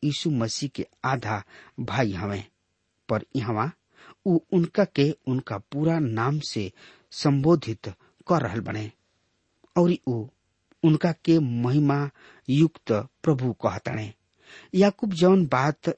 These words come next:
यहाँ बता रहल बने, ऊ ई ह, "तू मसीह, प्रभु यीशु मसीह पर अपना विश्वास के दिखावा मत करा और न तू आत्मिक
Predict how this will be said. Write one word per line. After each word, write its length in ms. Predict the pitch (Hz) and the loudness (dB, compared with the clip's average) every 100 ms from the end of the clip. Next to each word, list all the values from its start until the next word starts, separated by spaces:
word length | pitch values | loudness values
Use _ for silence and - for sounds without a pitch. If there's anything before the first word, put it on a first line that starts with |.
| 127 | -4
यहाँ 480 | 98 123 131 135 - | -4 -2 -2 -6 -8
बता 340 | 117 107 143 | -8 -4 -4
रहल 200 | 156 101 | -4 -6
बने, 280 | 95 98 110 - _ _ _ _ _ _ - | -8 -8 -10 -12 _ _ _ _ _ _ 0
ऊ 220 | 151 98 - - | 0 0 -8 -4
ई 100 | 202 | -4
ह, 180 | 120 - - _ _ _ - - - | -4 -10 -14 _ _ _ -20 -8 0
"तू 80 | |
मसीह, 540 | 220 185 139 - 196 190 _ _ _ _ _ _ _ | 4 4 2 0 0 -2 _ _ _ _ _ _ _
प्रभु 240 | 175 147 160 | 0 2 2
यीशु 300 | 180 165 214 | 2 2 2
मसीह 420 | 156 120 - 175 | 2 2 0 -6
पर 300 | 165 110 104 - _ _ _ _ 147 | -4 -6 -6 -12 _ _ _ _ -10
अपना 280 | - 180 | -4 0
विश्वास 680 | 170 127 117 - 123 143 - | 0 0 -4 -4 -4 -4 -6
के 180 | - 117 | -6 -4
दिखावा 600 | 104 104 - 107 110 135 _ _ _ - | -4 -8 -4 -4 -4 -6 _ _ _ -4
मत 180 | 185 - | -4 -4
करा 360 | - 98 90 - _ _ _ _ - _ | -8 -8 -8 -14 _ _ _ _ -20 _
और 120 | 202 233 | 4 6
न 220 | 220 175 | 6 4
तू 340 | - 139 147 - - | 2 -4 -4 -6 -6
आत्मिक 720 | 117 143 - 165 170 - 170 | -4 -4 -2 2 2 0 -6